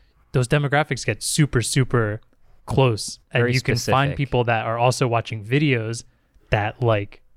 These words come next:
Speaker 1: that are watching E V car stuff or tech stuff or Porsche stuff. You, not even just car stuff in general. Like, that's who you wanna hit.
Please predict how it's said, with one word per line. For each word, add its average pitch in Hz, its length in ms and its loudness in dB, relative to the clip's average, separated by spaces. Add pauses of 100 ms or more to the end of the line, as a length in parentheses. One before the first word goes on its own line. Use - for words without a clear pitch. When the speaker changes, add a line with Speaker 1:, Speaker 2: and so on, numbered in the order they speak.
(200)
Speaker 1:
that 110 120 2
are 104 60 2
watching 107 480 -2
E 131 160 4
V 117 180 -2
car 104 220 0
stuff - 260 -16 (120)
or 120 80 0
tech - 300 0
stuff 98 220 -6 (160)
or 151 240 0 (720)
Porsche 139 380 2
stuff. - 180 -12
You, 208 160 2
not 190 180 2
even 170 340 -4
just - 220 0
car 143 200 2
stuff - 280 -2
in 123 140 0
general. 123 320 2
Like, 101 240 -8 (420)
that's 139 240 2
who 143 60 -2
you 135 120 2
wanna 113 260 0
hit. 139 360 2